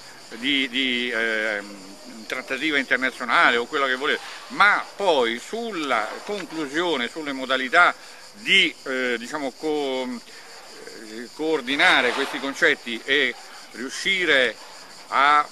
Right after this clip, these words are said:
poi dare una modalità di pensiero univoca e agibile e attuabile, eh, io non sono affatto d'accordo, tant'è che,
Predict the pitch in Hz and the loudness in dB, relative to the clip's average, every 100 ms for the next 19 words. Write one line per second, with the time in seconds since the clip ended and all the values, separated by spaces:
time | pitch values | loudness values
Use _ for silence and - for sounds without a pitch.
0 | - 160 151 135 131 165 147 123 - 160 | -4 -2 0 2 4 6 6 2 -4 -8
1 | 156 139 131 127 131 131 127 160 135 120 | -2 -2 0 -2 -2 -2 0 -2 -2 -4
2 | 123 - 156 160 135 123 - - - - | -6 -4 2 4 4 0 -4 -16 -20 -20
3 | - - 127 139 180 185 151 135 131 127 | -20 -14 -6 -2 0 0 -2 0 2 2
4 | 107 - 131 131 123 120 110 131 202 131 | 2 -2 -2 -2 -2 -4 -4 0 0 0
5 | 113 101 92 85 101 110 107 110 - 165 | -2 0 -2 -2 -2 -2 -2 -4 0 2
6 | 160 101 110 110 107 143 - - - - | 4 2 -4 -2 0 0 -4 -20 -18 -4
7 | 131 139 135 139 147 151 151 175 226 214 | 0 2 4 2 0 -2 -2 0 2 2
8 | 151 294 196 143 - 160 135 139 202 147 | 0 -2 -4 -4 -2 -4 -2 -2 2 0
9 | 107 120 135 170 123 120 | 0 -4 0 0 2 -2